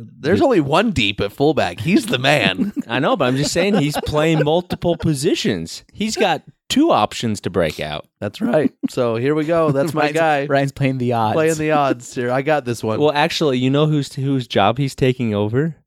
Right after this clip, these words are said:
Speaker 1: Cole Fotheringham.
Speaker 2: No, Joe Ludwig. <laughs>
Speaker 1: That's true.
Speaker 2: Remember?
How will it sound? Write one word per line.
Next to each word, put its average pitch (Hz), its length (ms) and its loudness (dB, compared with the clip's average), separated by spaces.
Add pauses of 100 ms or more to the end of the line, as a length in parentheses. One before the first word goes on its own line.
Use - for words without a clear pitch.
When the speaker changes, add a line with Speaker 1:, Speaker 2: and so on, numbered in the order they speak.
(320)
Speaker 1:
Cole 131 200 2
Fotheringham. 151 840 -4
Speaker 2:
No, 110 520 0 (140)
Joe 120 460 0
Ludwig. 147 1120 0
<laughs> - 40 -6 (1800)
Speaker 1:
That's 247 220 -14
true. - 200 -2
Speaker 2:
Remember? 190 500 2